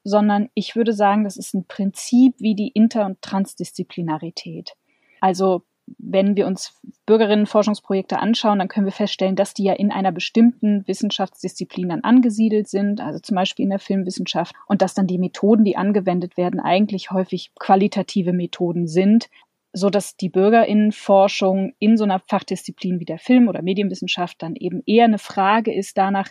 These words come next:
wie stellen wir eigentlich ein Forschungsteam auf? Wer sind die Co-ForscherInnen? Was für Fragestellungen entwickeln wir? Wie publizieren wir? Und deshalb denke ich, sollte man das vielleicht eher sehen als ein Prinzip der Inter- und Transdisziplinarität vergleichbar. Und deshalb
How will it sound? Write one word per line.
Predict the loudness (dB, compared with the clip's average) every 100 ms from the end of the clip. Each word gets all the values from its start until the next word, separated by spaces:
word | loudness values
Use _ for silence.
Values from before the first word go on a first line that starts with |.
| _
wie | 0
stellen | 2 2 4 4
wir | 4
eigentlich | 0 -2 -6 -8
ein |
Forschungsteam | -4 0 0 0 -6 -8 -6 -4
auf? | 0 0 0 0
Wer | 2 2
sind | 2 -2
die | -4
Co-ForscherInnen? | 0 0 0 0 0 0 -2 -2 0
Was | -2 -2
für | -6
Fragestellungen | -6 2 2 2 0 2 0 0
entwickeln | -2 -4 -2 -2 0
wir? | -2 0
Wie | -2 -4 -8
publizieren | -4 -4 -4 0 2 2
wir? | 0 -4 _
Und | -4
deshalb | -2 0 0
denke | 0 0 -4
ich, | -8 -2
sollte | 0 2 2
man | 0
das | -2 -4
vielleicht | -2 -2 -2
eher | 2 2
sehen | 4 0 0 -6 _ -4
als | -4 -2
ein | -6
Prinzip | -4 -4 2 4 4 2 -20 -6
der | -2
Inter- | -2 -2
und | -2 -2
Transdisziplinarität | -4 -4 -8 -16 -14 -14 -8 -6 -4 -6 0 0 0
vergleichbar. | -4 -4 -2 -2 -4 -8 -8 -12 _ _ _ -6
Und | -4
deshalb | -2 -4 -6